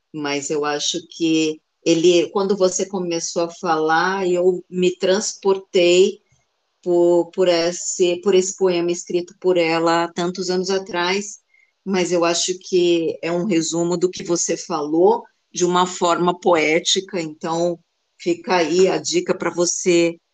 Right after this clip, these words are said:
buscar a íntegra dele, que eu acho que você vai se identificar, né? E caminhando agora aqui pro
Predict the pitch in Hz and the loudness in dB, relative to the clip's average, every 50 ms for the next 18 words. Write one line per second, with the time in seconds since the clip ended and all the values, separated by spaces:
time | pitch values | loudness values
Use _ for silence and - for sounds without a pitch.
0 | _ _ - 160 180 180 185 - - 185 180 175 170 175 180 180 - 180 170 175 | _ _ 0 2 2 4 2 0 -2 -2 0 2 2 0 0 0 -2 0 0 0
1 | 170 156 156 175 165 165 165 170 170 180 185 196 196 - _ _ _ _ _ _ | 0 0 0 0 0 0 2 2 2 2 0 -2 -4 -8 _ _ _ _ _ _
2 | _ _ _ - 170 170 165 165 - - - - 175 165 170 170 - - 170 156 | _ _ _ -4 -2 -2 -2 -4 -6 -10 -6 -6 -4 -4 -4 -6 -6 -6 -4 -2
3 | 165 165 - - - 170 165 175 170 175 - - 202 - - 190 190 190 - 180 | -2 -2 -2 -4 -8 -4 -4 -4 -2 -2 -4 -4 -4 -6 -4 -4 -4 -2 -2 -2
4 | 143 147 147 - _ _ _ _ 170 165 156 170 196 208 208 - - - - - | -2 -2 -4 -6 _ _ _ _ -8 -4 -2 -2 -2 -4 -6 -12 -20 -20 -20 -20
5 | - _ - 208 214 214 - 320 233 247 254 247 226 214 208 208 202 190 180 170 | -20 _ -2 -2 -2 0 0 0 2 2 2 2 4 4 4 4 4 4 4 2
6 | 165 175 180 175 175 175 - - - 185 190 - - 190 185 180 175 175 170 165 | 4 2 2 2 2 -2 -4 -4 -6 -6 -6 -4 2 4 4 6 6 4 4 4
7 | 156 147 - - | 2 0 -4 -8